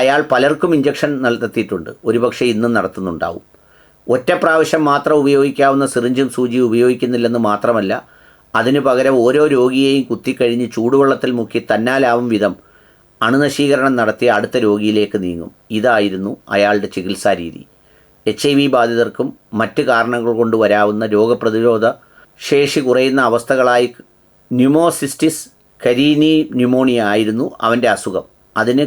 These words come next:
കോട്രിമസോൾ ആൻറ്റിബയോട്ടിക് ഞങ്ങളുടെ ചീഫ് എഴുതി കൊടുത്തതോടെ അവൻ്റെ സ്ഥിതി മെച്ചപ്പെട്ടു എന്ന് പറയുകയുണ്ടായി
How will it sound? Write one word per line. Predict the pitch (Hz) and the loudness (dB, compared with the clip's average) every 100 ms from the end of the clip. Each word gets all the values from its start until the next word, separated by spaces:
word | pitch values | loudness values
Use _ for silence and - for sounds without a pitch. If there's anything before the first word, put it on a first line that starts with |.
| 143 | 0
കോട്രിമസോൾ | 123 120 139 143 123 117 85 - _ _ _ _ | 0 0 -2 0 0 0 -2 -6 _ _ _ _
ആൻറ്റിബയോട്ടിക് | 117 127 131 131 120 104 95 - - | -2 0 2 2 2 2 -4 -12 -6
ഞങ്ങളുടെ | 110 120 117 | -2 0 -2
ചീഫ് | 120 123 120 | -4 -2 0
എഴുതി | 113 120 | 0 0
കൊടുത്തതോടെ | 110 101 110 110 123 123 | -2 -2 0 2 2 2
അവൻ്റെ | 117 120 | 0 -4
സ്ഥിതി | - 113 113 | -4 -2 -2
മെച്ചപ്പെട്ടു | - 117 101 107 | -2 -4 -2 -4
എന്ന് | 104 107 | -2 0
പറയുകയുണ്ടായി | 101 101 104 92 101 | 0 0 -2 -2 -2